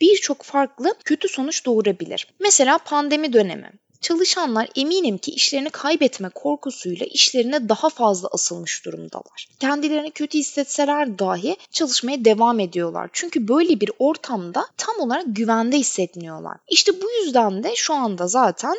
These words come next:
işten çıkartma yasakları gibi yasaklar koyularak devlet tarafından da bu durum koruma altına alınmaya çalışılıyor. Zaten bence sadece pandemi döneminde değil, her dönemde hem devlet tarafında hem işveren tarafında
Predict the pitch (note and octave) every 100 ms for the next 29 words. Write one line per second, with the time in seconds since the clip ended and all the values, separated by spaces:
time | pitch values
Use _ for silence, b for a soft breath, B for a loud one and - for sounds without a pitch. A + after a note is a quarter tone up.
0 | B4 C4+ - D4+ D4+ - C#4 C4+ D#4 C#4
1 | B3 A3 G#3 G#3+ F#3 F3+ G#3 B3+ C4+ A3+
2 | G3+ G3 F#3 - - - C#4 F#3+ G3 D4
3 | A3 A3+ B3+ C4+ A3 G#3 A3+ A3 G#3 F3+
4 | F#3 F4 - A#3+ G4+ - A#3 B3 C4+ G#3
5 | F#3 - E3+ - A#3+ G3+ F3 A#3+ E4 -
6 | G#3+ F#3 - D#3+ F#2+ - B B C4+ E4
7 | G#4+ C#4 G#3+ F#3+ C#4+ E4 A3+ - - E4
8 | B3 G#3+ - G3+ G#3 D#4+ C#4 A3+ F3 E3
9 | D3+ - - C#4+ B3 G#3+ - - - F#4+
10 | G4+ A#3 F3+ - G#3 F4 - E4 D#4 E3
11 | F#3+ F#3+ D#4 - - - F#3+ - D#3 D3
12 | - A3+ B3 B3+ A#3+ - A3 C4 F4 -
13 | G#3+ - D#3+ D#3+ D4+